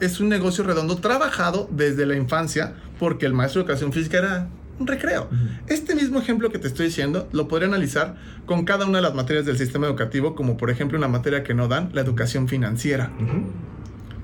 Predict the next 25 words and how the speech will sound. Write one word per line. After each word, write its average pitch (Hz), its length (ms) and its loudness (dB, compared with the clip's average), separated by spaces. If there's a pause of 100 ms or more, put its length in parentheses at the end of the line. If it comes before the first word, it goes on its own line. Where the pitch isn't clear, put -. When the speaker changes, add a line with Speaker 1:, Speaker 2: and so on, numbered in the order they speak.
(240)
Speaker 1:
El 151 160 2
banco 226 380 2
está 196 260 -2
coludido 165 560 2
con 147 160 0
el 127 80 2
sistema 151 320 0
educativo, 147 580 0 (300)
está 127 260 0
sencillo. 156 540 0 (380)
El 160 160 2
negocio 175 340 2
de 208 80 4
los 202 160 0
bancos 151 540 -2
es 156 140 0
que 147 140 -2
tú 220 360 0
como 233 200 0
persona 175 400 0
no 170 220 4
sepas 175 420 0
usar 127 220 2
el 117 100 2
dinero. 117 300 0